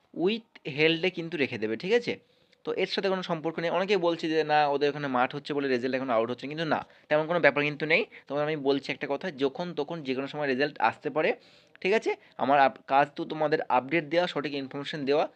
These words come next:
সঠিক কিছু। তাই আমি তোমাদের সঠিক কিছু ইনফরমেশন দিলাম, ঠিক আছে? তোমরা রে-, রেডি থাকো, ঠিক আছে? খুব তাড়াতাড়ি তোমাদের কিন্তু রেজাল্ট আসতে চলেছে।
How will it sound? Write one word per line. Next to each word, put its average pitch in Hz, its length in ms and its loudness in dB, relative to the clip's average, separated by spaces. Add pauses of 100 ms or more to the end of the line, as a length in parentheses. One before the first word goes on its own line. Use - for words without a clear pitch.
(160)
সঠিক 190 320 0
কিছু। 135 260 -4
তাই 139 140 4
আমি 151 180 4
তোমাদের 156 260 -4
সঠিক 151 280 -6
কিছু 165 240 -4
ইনফরমেশন 147 480 -6 (360)
দিলাম, 120 320 2
ঠিক 165 180 -4
আছে? 196 180 2 (340)
তোমরা 135 140 0
রে-, 131 160 2
রেডি 143 240 4
থাকো, 202 300 -2 (1300)
ঠিক 170 140 -2
আছে? 196 180 0
খুব 202 160 -10
তাড়াতাড়ি 143 220 2
তোমাদের 147 220 -4
কিন্তু 160 160 -8
রেজাল্ট 139 340 0 (320)
আসতে 107 220 -10
চলেছে। 98 320 -6